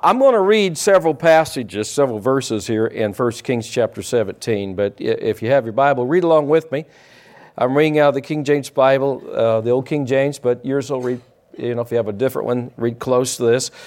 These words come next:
First Kings chapter seventeen, verse one says, "And Elijah the Tishbite,"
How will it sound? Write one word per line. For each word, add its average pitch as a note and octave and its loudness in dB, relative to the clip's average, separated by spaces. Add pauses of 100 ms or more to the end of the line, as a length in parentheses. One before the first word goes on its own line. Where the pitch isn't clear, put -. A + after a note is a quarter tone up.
(160)
First G#3+ 2
Kings F#3 0
chapter E3 2
seventeen, E3 0
verse D3 2
one F3 2
says, C#3+ 2
"And C#3+ 2
Elijah D#3 4
the C3+ 0
Tishbite," - -4